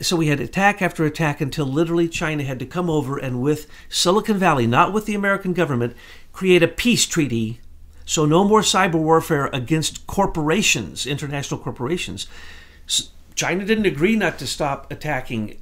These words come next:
uh, American government and American, uh, people, just international corporations.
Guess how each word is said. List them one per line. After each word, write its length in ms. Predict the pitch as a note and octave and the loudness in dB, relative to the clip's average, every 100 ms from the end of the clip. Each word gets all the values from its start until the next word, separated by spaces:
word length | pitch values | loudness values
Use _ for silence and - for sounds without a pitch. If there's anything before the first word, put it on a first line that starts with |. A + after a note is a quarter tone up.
| - - - - | -14 -16 -16 -12
uh, 140 | B2+ - | -10 -8
American 540 | B2 B2+ B2+ B2 A#2+ | -6 -4 -4 -4 -8
government 500 | A2 - G3 B2+ D3 A#2+ | -6 -6 -4 -6 -8 -10
and 140 | B2+ | -8
American, 640 | A2+ A2 A2+ A2+ A2+ G#2 - - | -4 -4 -4 -6 -8 -8 -12 -12
uh, 160 | A#2+ G#2+ | -10 -12
people, 340 | - G3+ D3+ A#2 | -12 -10 -8 -6
just 300 | C#3+ - - - - - - - - - - | -6 -8 -10 -16 -14 -14 -16 -18 -18 -12 -8
international 480 | A#2+ B2 A2 B2 | -4 -4 -4 -8
corporations. 680 | - G#2+ - D#3 F3 - A2+ | -10 -10 -6 -6 -6 -10 -12